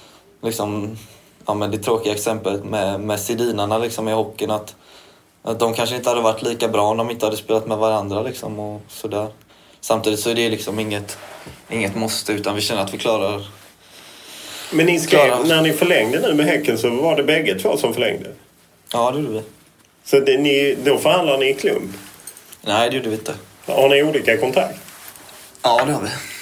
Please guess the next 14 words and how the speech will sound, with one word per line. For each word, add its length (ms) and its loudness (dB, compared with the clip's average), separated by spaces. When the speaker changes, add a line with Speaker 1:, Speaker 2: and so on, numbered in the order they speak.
Speaker 2:
Så 60 -2
du 160 4
tjänar 260 4
bättre? 320 0
Speaker 1:
Det 160 -2
vet 200 0
jag 80 -2
inte, 160 -2
det 80 0
får 120 0
du 60 0
fråga 220 0
Samuel. 420 0
Speaker 2:
<laughs> 40 -8